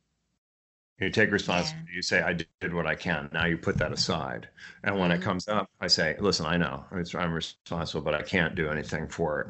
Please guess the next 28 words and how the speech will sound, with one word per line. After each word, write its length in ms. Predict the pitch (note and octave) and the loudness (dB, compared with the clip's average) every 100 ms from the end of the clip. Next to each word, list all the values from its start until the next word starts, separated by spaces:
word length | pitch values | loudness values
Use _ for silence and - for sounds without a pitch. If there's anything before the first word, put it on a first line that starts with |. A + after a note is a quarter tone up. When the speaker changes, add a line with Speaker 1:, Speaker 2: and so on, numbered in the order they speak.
| C#2 | -4
Speaker 1:
Uh, 100 | F2 | -2
but 140 | D#2+ E2 | 2 2
I, 180 | E2+ D2+ - - - | 2 0 -10 -6 0
you 120 | F#2 | 2
know, 60 | E2+ | 4
I 100 | F2 | 4
don't 180 | F2 | 4
ignore 460 | E2+ F2 E2+ F2 C#2+ | 2 2 4 4 2
it." 160 | - G#2+ | -2 -6
You 60 | |
can't 240 | - G#2+ F2+ | 2 2 2
ignore 400 | D#2 E2+ E2+ - - | 0 -2 -2 -4 -6
a 60 | - | -4
pro-, 180 | - F#2+ - | -4 -6 0
problem 340 | E2 D2+ - - - - - - - | 0 0 -4 -10 -20 -16 -12 -12 -4
or, 200 | F#2 F2 F2 | 2 4 2
Speaker 3:
Mm-hmm. 120 | F2 | 0
Speaker 1:
or, 140 | F#2 - _ _ E2+ | -2 -4 _ _ -2
or 140 | E2 | -2
a 60 | D2+ | 0
situation. 720 | - F2+ F2 D#2+ D#2+ - - - - - - - - _ - | -2 0 0 0 0 -4 -8 -16 -14 -12 -12 -12 -14 _ 2
Um, 360 | B2 A#2+ A2+ A2 - - | 6 8 6 2 -6 -6
so 500 | - C#3 B2+ A#2+ A#2 _ _ - | 4 8 8 6 -2 _ _ 2
all 260 | B2 C3+ C#3+ | 6 8 6
of 100 | B2+ | 6
that 340 | B2 A#2+ A2+ - | 6 6 4 0
is, 340 | A#2 A2 G2+ A#2 | 2 2 2 0
uh, 380 | G#2+ G#2+ G#2+ | 0 0 -2